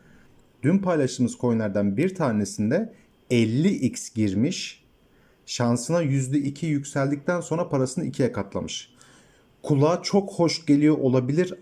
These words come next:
ancak haftalık grafikte elli x tamamen kumar arkadaşlar. Spotta giriyor olmak en temizidir. İki x, bilemediniz maksimum üç x'tir bu işin kuralı. Elli x tamamen kumar.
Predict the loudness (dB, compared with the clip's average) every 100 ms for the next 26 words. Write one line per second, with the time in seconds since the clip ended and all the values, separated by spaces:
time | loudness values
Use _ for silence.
0 | -12 -2 0 2 2 0 -2 -4 -4 0
1 | 2 0 2 0 0 -2 -4 -2 2 2
2 | 2 -2 -4 -8 -2 2 2 2 -2 -2
3 | -2 0 -2 -4 -6 -8 -10 -14 -20 _
4 | _ _ _ _ _ -14 -10 -8 -4 -4
5 | 0 -2 0 2 2 4 2 2 0 -4
6 | -2 2 2 0 0 -2 -2 -4 -6 -12
7 | _ _ _ _ 0 0 -2 -2 -4 -12
8 | -16 _ -8 -2 0 0 0 0 -2 -2
9 | -2 -2 -2 0 0 -2 -2 -2 0 -6
10 | -6 -4 -6 -2 2 2 2 -2 -2 -2
11 | -2 -2 -6 -16 _ _ 2 2 2 0
12 | -2 -4 -2 0 2 2 2 0 -2 -2
13 | -2 -4 -14